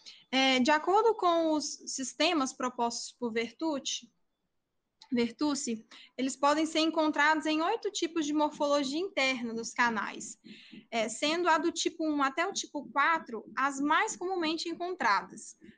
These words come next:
né, como a gente pode ver nas imagens aí. Então, existe a, oito tipos, né? Os seis tipos, eles são mais fáceis de ser encontradas, né? Só que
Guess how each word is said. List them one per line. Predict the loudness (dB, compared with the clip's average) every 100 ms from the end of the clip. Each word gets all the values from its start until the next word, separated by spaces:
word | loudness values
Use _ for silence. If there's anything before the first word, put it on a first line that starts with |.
| -6
né, | -6
como | -2 -2
a |
gente | -2 -4
pode | -4 -4 -4
ver | -2 -2
nas | -2 -2
imagens | 0 2 2 0 -2
aí. | -2 -2 -6 _ _ -20 _ _
Então, | 0 0
existe | 2 0 0 2
a, | 2 0 _ 2
oito | 2 2 -2
tipos, | -4 -2 -2 -2 -4 -2
né? | -2 -2 _ -20 -20 _ -8
Os | -4 -4
seis | -2 0 2 0
tipos, | -6 -2 -2 -2 -4 -6
eles | -4 -4 -4 -2
são | -2 0
mais | 2 2 0 -2
fáceis | 0 0 -2 -6
de | -6
ser | -4
encontradas, | -6 -6 -6 -6 0 0 0 -6 -16 -18 -20 _ -20 -14
né? | -6 -4
Só | -4 0 0
que | 0 -6